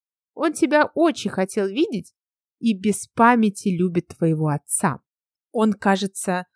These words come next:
ужасная дрянь, этот Ильин. А главное, что все эти господа,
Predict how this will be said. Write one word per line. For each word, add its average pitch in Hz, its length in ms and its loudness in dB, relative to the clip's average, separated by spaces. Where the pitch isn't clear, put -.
ужасная 190 600 0
дрянь, 196 460 2
этот 165 300 -6
Ильин. 180 540 -2
А 202 120 0
главное, 226 640 2
что - 380 0
все 254 260 -2
эти 226 320 -2
господа, 240 560 0